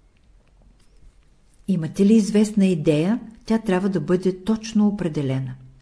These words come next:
За пример, някой казва: „Аз искам да обичам.“ Как искате да обичате? По закона на събирането,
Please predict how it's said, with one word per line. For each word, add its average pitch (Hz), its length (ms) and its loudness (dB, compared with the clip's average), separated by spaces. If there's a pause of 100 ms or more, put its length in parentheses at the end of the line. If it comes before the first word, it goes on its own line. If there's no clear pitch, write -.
(600)
За 160 260 -4
пример, 285 320 0
някой 233 360 4
казва: 160 560 0 (440)
„Аз 247 280 0
искам 202 460 0
да 175 100 0
обичам.“ 147 560 -6 (1000)
Как - 260 -4
искате 208 360 -2
да 170 120 -2
обичате? 156 600 -8 (580)
По 185 80 -2
закона 180 440 0
на 185 120 0
събирането, 196 840 2